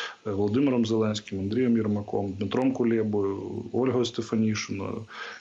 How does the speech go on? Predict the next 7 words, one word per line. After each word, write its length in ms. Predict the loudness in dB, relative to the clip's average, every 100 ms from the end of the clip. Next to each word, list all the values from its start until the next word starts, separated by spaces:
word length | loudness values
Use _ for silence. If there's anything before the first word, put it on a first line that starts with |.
| _
Парламент 560 | -2 0 2 2 0
тут 340 | -4 -8 -8 -8
теж 400 | -6 -4 -6 -4 -4
допомагає 600 | -6 -2 0 2 0 -2
в 60 | -4
цьому. 400 | -4 -4 -4 -6
Ну, 400 | -6 -4 -4